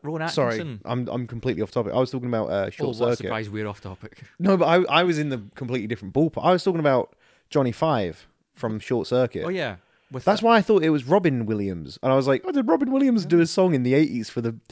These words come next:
Speaker 2: <laughs> the
Speaker 1: My
Speaker 2: obscure film
Speaker 1: God, I wish.
Speaker 2: Short Circuit?"
Speaker 1: How amazing would that have been?
Speaker 2: Right, so Robbie Williams did a song for Johnny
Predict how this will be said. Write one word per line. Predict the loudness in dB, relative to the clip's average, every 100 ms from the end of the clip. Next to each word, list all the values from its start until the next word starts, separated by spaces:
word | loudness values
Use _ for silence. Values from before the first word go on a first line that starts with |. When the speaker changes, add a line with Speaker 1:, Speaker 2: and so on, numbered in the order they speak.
| -20
Speaker 2:
<laughs> | -20 _ -16
the | -8 -4 -2 4
Speaker 1:
My | 4
Speaker 2:
obscure | 4 -4 2 6 6
film | 4 4 6 4 -2 -6 0
Speaker 1:
God, | 4 4
I | 4 2
wish. | 2 0
Speaker 2:
Short | 0 -2 0 0 2 -2
Circuit?" | -4 -6 2 2 4
Speaker 1:
How | 2 2
amazing | 0 2 4 2 2 0
would | 0 0
that | -2
have | -4
been? | -6 -6 -8 -8
Speaker 2:
Right, | -6 -6
so | -4
Robbie | -4 0 0 2
Williams | 2 2 0 -4
did | -6 -6
a |
song | -6 -8 -8
for | -10
Johnny | -6 -6